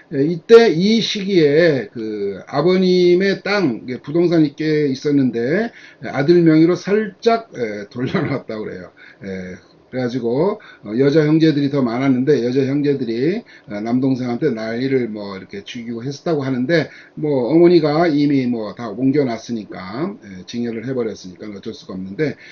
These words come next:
그, 근데 이 남동생이 그 아무렇지도 않은 듯 아주 형제들한테 그 뻔뻔스러울 정도로 태연하게 남동생은 잘 살고 있답니다.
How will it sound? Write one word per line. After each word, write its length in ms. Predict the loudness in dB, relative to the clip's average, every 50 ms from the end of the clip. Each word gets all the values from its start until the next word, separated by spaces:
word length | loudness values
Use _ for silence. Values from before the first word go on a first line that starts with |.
| -20 -20 _ 0
그, 1040 | 2 4 4 6 6 6 6 6 6 8 6 6 6 6 6 6 6 4 2 2 -2 _ _ _ _ _ _ _ _ _ _ _ _ _ _ _ _ _ _ _ _ _ _ _ _ _ _ _ _ _ _ _ _ _ _ _ _ -12
근데 380 | -4 0 0 0 0 0 -4 -2
이 220 | 2 2 2 2
남동생이 720 | 2 2 0 2 4 4 2 2 2 2 4 4 4 2 2
그 180 | 0 -2 -2
아무렇지도 580 | -4 -8 -6 -2 0 0 0 0 -2 -2 -2 0
않은 280 | 0 0 0 0 0
듯 320 | 0 0 -2 -2 -4 -4 -6 -10 -16
아주 160 | -14 -14 -12 -8
형제들한테 760 | -4 -4 -2 0 0 0 -2 -2 -4 -4 -4 -6 -8 -10 -8
그 220 | -10 -10 -10 -8
뻔뻔스러울 960 | -6 -4 -4 -4 -4 -6 -6 -4 -2 -2 -2 -2 -4 -2 -2 0 0 0 -2 -4
정도로 680 | -4 -2 -2 -2 -4 -4 -6 -6 -6 -4 -6 -6 -6
태연하게 460 | -6 -8 -6 -6 -4 -6 -6 -6 -6
남동생은 760 | -8 -8 -8 -8 -8 -6 -6 -6 -6 -8 -8 -6 -4 -4 -6
잘 300 | -6 -12 -16 -16 -16 -14
살고 320 | -10 -8 -8 -6 -4 -6
있답니다. 720 | -8 -8 -6 -6 -6 -6 -6 -8 -12 -10 -6 -6 -6 -6 -6